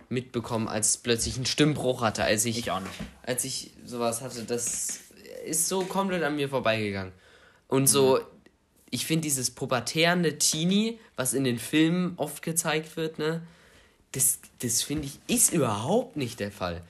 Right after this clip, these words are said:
Speaker 2: Also
Speaker 1: Also
Speaker 2: bei
Speaker 1: ich kenn
Speaker 2: vielen
Speaker 1: kein,
Speaker 2: bestimmt auch, aber
Speaker 1: ich kenn viel, ich kenn ein paar, die es sind, aber die haben aber normal einfach Stimmungsschwankungen schon seit über drei Jahren. Das hat nichts mit Pubertät zu tun.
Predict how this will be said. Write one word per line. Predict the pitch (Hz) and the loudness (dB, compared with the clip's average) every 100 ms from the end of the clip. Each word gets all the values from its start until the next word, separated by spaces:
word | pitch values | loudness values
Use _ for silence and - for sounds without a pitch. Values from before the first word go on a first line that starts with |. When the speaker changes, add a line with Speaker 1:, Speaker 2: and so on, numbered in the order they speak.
| - - | -8 2
Speaker 2:
Also | 139 | 4
Speaker 1:
Also | 165 | 6
Speaker 2:
bei | - | 6
Speaker 1:
ich | |
kenn | 175 160 | 6 6
Speaker 2:
vielen | 147 143 | 6 6
Speaker 1:
kein, | 170 | 8
Speaker 2:
bestimmt | 185 113 104 | 4 0 -4
auch, | - 95 | -4 -2
aber | 98 107 | 2 2
Speaker 1:
ich | - | 4
kenn | 180 165 160 | 4 4 2
viel, | - 170 - | -4 -6 -6
ich | 156 | -4
kenn | 165 151 | 0 0
ein | 143 | 2
paar, | 160 190 233 | 6 6 6
die | 233 | 4
es | 214 | 2
sind, | 233 254 285 - - - - _ _ - | 4 0 0 -4 -20 -20 -20 _ _ 2
aber | 156 165 165 156 156 156 147 - - - | 4 6 6 6 6 2 -2 -16 -14 -4
die | 156 | -2
haben | 156 | 0
aber | 151 160 | 2 4
normal | 147 139 139 143 | 4 4 4 2
einfach | 139 139 135 | 0 -2 -2
Stimmungsschwankungen | - - 156 139 - 117 117 120 117 | -4 -2 0 -2 0 0 0 -4 -4
schon | 113 117 | -4 -6
seit | 120 120 | -4 -6
über | 120 117 | -4 -2
drei | 107 107 | 0 2
Jahren. | 107 98 95 92 - - - | 4 4 2 -2 -14 -20 -8
Das | 110 | -4
hat | 117 135 | -2 -2
nichts | - | -2
mit | 120 110 | 0 -2
Pubertät | 113 117 117 113 - | 0 -2 -2 -6 -4
zu | 101 | -8
tun. | 101 90 | -8 -10